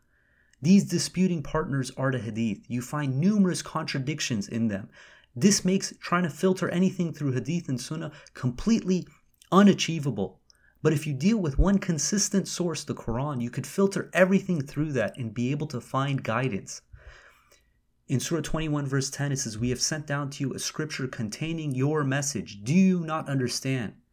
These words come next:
The message that the messenger was authorized to provide is the Quran. To think we need any other source, any other teachings from the messenger in order to understand the Quran is not believing in God's system.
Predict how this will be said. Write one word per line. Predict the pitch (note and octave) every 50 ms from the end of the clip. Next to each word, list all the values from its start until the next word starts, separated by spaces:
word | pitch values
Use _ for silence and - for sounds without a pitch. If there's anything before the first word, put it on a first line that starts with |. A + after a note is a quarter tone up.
| _ _ _ _ _ _ _ _ _ _ _
The | C3+ C3
message | C3+ D3+ F#3 G#3 G3+ - - - C#3
that | C3+ D3 C3+
the | C#3 C3
messenger | C3+ D#3 F3 - - E3+ D3 D#3
was | D3 C3 A#2 - - _
authorized | - D3+ F3 E3+ - - E3+ E3+ D3+ - -
to | - -
provide | G2 - A#2+ G#2+ - B2+ D3 E3 E3+ D3+ - - -
is | G#3 A3 G3 D3 C#3
the | D3+ C#3+
Quran. | C#3+ - C3 A#2 A2+ A#2+ B2+ B2+ G#2+ D#2+ C2+ - _ _ _ _ _ _ _ -
To | - C3
think | - - A3+ G3+ - -
we | E3+ E3
need | E3+ F3+ F#3 F3+ F#3 - -
any | F#3+ G#3 G3+ G3 G3 -
other | E3 D#3 E3 E3 C#3+
source, | - - - F#3 F3+ D#3+ C#3+ - - -
any | D3+ F3 F3+ F3
other | E3 E3 D#3+
teachings | C3+ - - - G#3+ G#3 G#3 - F3+ D3 C3 -
from | - D3 C#3+ C#3
the | B2
messenger | B2 B2+ C#3+ - - F3 E3+ E3+ F#3 F3+ - - - _ -
in | C#3 C#3
order | C#3+ D#3 E3+ F3 E3 E3
to | C#3 - C#3+
understand | C3 C#3+ C#3 C3 - - C#3+ C3+ B2+
the | A#2+
Quran | - - - B2+ C#3+ E3 F#3+
is | - C3 -
not | A#2+ C3+ C#3 C#3 C#3
believing | - C3 C3 C#3 C3 C3 B2+ A#2+
in | A#2+ A2+ G#2 F#2+
God's | - A2 A2+ A#2 G2 -
system. | - - D3 - - - A2 F#2+ F2+